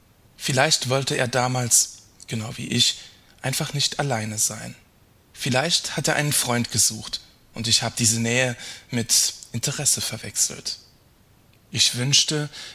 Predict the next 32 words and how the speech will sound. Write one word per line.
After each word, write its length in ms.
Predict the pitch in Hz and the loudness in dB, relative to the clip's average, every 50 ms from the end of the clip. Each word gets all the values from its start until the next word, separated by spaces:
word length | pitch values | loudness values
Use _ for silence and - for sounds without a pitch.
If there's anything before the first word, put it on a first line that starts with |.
| - | -4
ich 180 | - 123 - - | 0 2 4 4
wäre 160 | 143 131 127 | 4 2 2
damals 480 | 120 - 117 113 120 127 127 - - - | 2 2 2 2 4 2 2 2 2 2
mutiger 480 | 120 117 113 - - - - - 101 101 | 2 0 0 0 -2 -4 -4 -6 -8 -8
gewesen. 560 | - 101 101 101 101 101 - - - 123 - _ _ _ _ _ _ _ _ _ _ _ _ _ - - _ _ - | -10 -12 -12 -8 -4 -4 -4 -4 -4 -10 -18 _ _ _ _ _ _ _ _ _ _ _ _ _ -20 -20 _ _ -4
Wenn 120 | 123 123 | 0 4
ich 160 | 123 - - | 4 4 4
heute 220 | 123 123 127 127 147 | 4 4 2 2 2
noch 200 | 147 143 - - | 2 0 0 2
einmal 400 | - 127 135 139 135 135 135 - - - - - - _ - | 2 2 2 2 0 0 -2 -4 -10 -18 -20 -20 -14 _ 0
dort 220 | 123 123 127 - | 2 2 2 2
in 80 | 135 123 | 2 4
der 100 | 127 120 | 6 6
Straße 480 | - - - 117 113 117 117 - - | 6 4 4 0 0 2 4 4 4
stehen 400 | - - - 135 127 127 123 113 | 4 4 2 0 -2 -4 -2 -2
würde, 320 | 120 123 127 123 123 120 117 - - - - _ - | 0 0 0 0 0 -2 -4 -8 -16 -20 -20 _ -12
auf 160 | - - - | -8 -8 -6
dem 200 | - 113 107 107 | -4 -4 -2 0
Weg 200 | 120 117 113 - | 0 0 0 -2
nach 200 | 117 110 - - | -4 -4 -4 -4
Hause, 380 | 120 117 120 120 - 120 117 - - - - - - - - - - | -2 0 0 2 2 0 -2 -6 -10 -16 -18 -18 -18 -20 -18 -12 -4
und 100 | 123 117 | 0 2
er 120 | 127 113 | 2 2
würde 160 | 127 127 135 127 | 2 2 2 2
mich 200 | 127 117 - - | 4 4 2 2
fragen, 520 | - - 123 117 117 123 143 143 143 139 - - _ _ _ _ _ _ - | 2 0 0 2 2 0 0 -4 -8 -8 -12 -20 _ _ _ _ _ _ -6
dann 200 | - 123 127 131 | -4 -4 -2 -2
würde 180 | 151 147 156 | -2 -2 0
ich 120 | 156 - - | 0 2 2
sagen, 400 | - 131 135 135 135 139 139 131 | 2 2 0 -2 -4 -4 -6 -6
"Komm 260 | - - - 127 113 | -6 -4 -4 -4 -4
mit." 300 | 107 101 - - - - | -4 -6 -4 -4 -4 -4